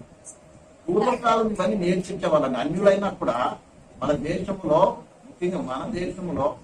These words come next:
అర్థమైందా? ఇవన్నీ ఉండేటువంటిది ఒకప్పుడు. కానీ ఇప్పుడంతా ఏమైపోయింది? బిజీ అయిపోయింది. అందరూ కూడా స్వార్థం వచ్చేసింది, సంపాదనలు పడిపోయారు. ఎవరి ఇష్ట ప్రకారం వాళ్ళు జీవించడమో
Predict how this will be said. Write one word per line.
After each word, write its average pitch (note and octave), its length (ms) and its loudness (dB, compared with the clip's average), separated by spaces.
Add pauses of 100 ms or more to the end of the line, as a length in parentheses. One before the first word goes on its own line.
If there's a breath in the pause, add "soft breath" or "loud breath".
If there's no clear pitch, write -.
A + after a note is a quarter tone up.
(640)
అర్థమైందా? - 540 -2 (500)
ఇవన్నీ A3 380 2
ఉండేటువంటిది B3+ 520 4
ఒకప్పుడు. F#3 540 0 (1200)
కానీ E3+ 180 0
ఇప్పుడంతా D#3 760 0
ఏమైపోయింది? F3 520 -4 (520)
బిజీ C#3+ 380 -4
అయిపోయింది. C3 580 -4 (720)
అందరూ E3 300 4
కూడా F3+ 120 0
స్వార్థం E3+ 520 2
వచ్చేసింది, D3 640 -2
సంపాదనలు E3+ 580 2
పడిపోయారు. C3+ 720 -4 (400)
ఎవరి F3 200 6
ఇష్ట F3 140 -4
ప్రకారం F3 400 -2
వాళ్ళు D#3+ 180 2
జీవించడమో F3 840 2